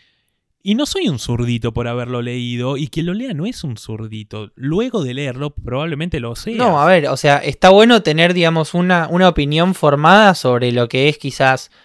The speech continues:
Speaker 2: A ver, puede que sea totalmente opuesto a tu ideología, pero está bueno que tengas una opinión formada de por qué el otro piensa así.
Speaker 1: Claro, tal cual, y además
Speaker 2: Como meterte en la cabeza de la otra persona, más o
Speaker 1: Claro,
Speaker 2: menos.
Speaker 1: y si vas a estar en contra de algo, creo que lo mejor que puedes hacer es averiguar de eso, porque vas a tener que contradecirlo.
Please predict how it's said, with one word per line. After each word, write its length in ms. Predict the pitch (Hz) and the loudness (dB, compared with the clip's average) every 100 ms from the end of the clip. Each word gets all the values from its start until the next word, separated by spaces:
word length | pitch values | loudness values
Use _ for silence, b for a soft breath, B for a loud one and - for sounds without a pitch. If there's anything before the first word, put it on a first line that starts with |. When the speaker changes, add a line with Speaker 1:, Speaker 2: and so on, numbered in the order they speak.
| _ | _
Speaker 2:
A 80 | 143 | 2
ver, 160 | 160 147 | 2 4
puede 240 | 170 180 | 6 6
que 100 | 147 | 2
sea 400 | - 165 156 143 _ - | 2 6 6 2 _ -4
totalmente 640 | 135 151 156 151 160 151 | 0 2 2 0 0 0
opuesto 400 | 139 151 160 156 | 2 2 2 0
a 40 | |
tu 80 | 143 | 2
ideología, 640 | 131 131 131 131 202 226 | 0 2 2 0 2 2
pero 100 | 139 | 2
está 140 | 127 139 | 0 2
bueno 240 | 151 165 | 4 2
que 140 | 135 | 0
tengas 320 | 127 143 151 - | -2 -2 -2 -2
una 140 | 147 | -4
opinión 340 | 139 135 151 | -2 -2 -4
formada 320 | 147 143 151 180 | -2 0 2 2
de 100 | 143 | 2
por 240 | 135 131 | 0 -2
qué 240 | - 165 | 2 4
el 80 | 170 | 6
otro 340 | 160 165 180 151 | 4 4 2 2
piensa 380 | 139 143 143 | 0 -2 0
así. 380 | 127 - 190 131 _ | -2 2 0 0 _
Speaker 1:
Claro, 320 | 160 247 170 | -6 -6 -6
tal 180 | 120 117 | -6 -10
cual, 220 | - 240 | -6 -6
y 60 | 135 | -6
además 340 | 110 113 151 | -8 -8 -6
Speaker 2:
Como 180 | 196 131 | -2 0
meterte 440 | 135 131 165 170 170 | 0 4 4 4 2
en 80 | |
la 100 | 156 | 2
cabeza 420 | 147 147 156 - 156 | 4 6 6 4 2
de 120 | 135 | 4
la 100 | 139 | 4
otra 160 | 147 | 4
persona, 480 | 139 139 170 160 127 | 2 2 2 2 2
más 240 | 120 123 127 | -4 -6 -4
o 20 | |
Speaker 1:
Claro, 160 | 123 120 | -4 -4
Speaker 2:
menos. 100 | 120 | -6
Speaker 1:
y 40 | |
si 60 | 123 | -8
vas 160 | 151 | -8
a 40 | - | -8
estar 200 | - 156 | -8 -8
en 120 | 143 | -6
contra 340 | 156 160 156 | -8 -6 -6
de 120 | 147 | -4
algo, 340 | 156 143 139 147 | -4 -4 -4 -4
creo 160 | 135 | -4
que 80 | 127 | -8
lo 100 | 117 | -8
mejor 240 | 110 151 143 | -10 -12 -12
que 80 | |
puedes 240 | 120 127 127 | -12 -12 -12
hacer 200 | 120 151 | -12 -12
es 140 | 139 | -10
averiguar 460 | 113 110 113 123 127 | -12 -12 -8 -6 -6
de 180 | 117 196 | -4 -6
eso, 240 | - 101 | -6 -12
porque 200 | 104 104 | -16 -14
vas 180 | 120 135 | -14 -12
a 80 | 117 | -14
tener 260 | 113 143 | -12 -12
que 100 | - | -12
contradecirlo. 1120 | 113 107 107 104 101 - 196 180 117 113 101 | -12 -14 -14 -16 -18 -12 -8 -8 -8 -10 -14